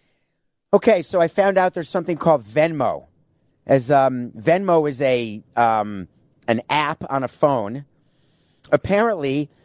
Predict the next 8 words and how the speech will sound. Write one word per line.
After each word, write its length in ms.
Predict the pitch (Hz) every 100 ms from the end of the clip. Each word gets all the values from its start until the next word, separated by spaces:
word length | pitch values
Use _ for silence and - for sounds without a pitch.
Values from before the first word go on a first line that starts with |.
| _
you 160 | 156 156
can 300 | 175 139 117 -
get 260 | 170 196 -
or 220 | 170 160
give 320 | 117 156 139
money 440 | 131 143 101 - _ _ _ _ _
on 360 | 127 135 131 123
Venmo. 480 | 120 135 110 73